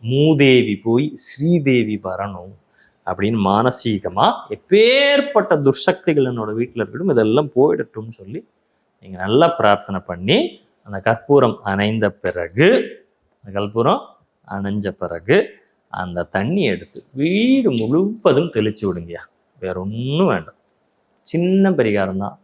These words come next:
செலவில்லாத பரிகாரம் தான். இது தண்ணி எடுத்துட்டு வர்றதுக்கு ஏதாவது காசு எடுக்க போறாங்களா?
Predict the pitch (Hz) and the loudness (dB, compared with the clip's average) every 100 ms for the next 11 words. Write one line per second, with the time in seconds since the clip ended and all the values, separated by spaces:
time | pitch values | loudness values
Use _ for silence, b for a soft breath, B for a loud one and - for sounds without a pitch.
0 | _ _ - 120 147 156 160 170 170 170 | _ _ -4 2 4 4 2 4 4 2
1 | 117 95 92 90 95 101 107 117 135 147 | 0 -2 -6 -8 -8 -8 -6 -2 0 0
2 | 165 156 135 143 135 135 127 127 127 127 | 2 0 0 0 0 0 0 0 0 -2
3 | 127 131 120 120 123 143 190 240 | -2 -6 -10 -6 -6 -4 -4 -4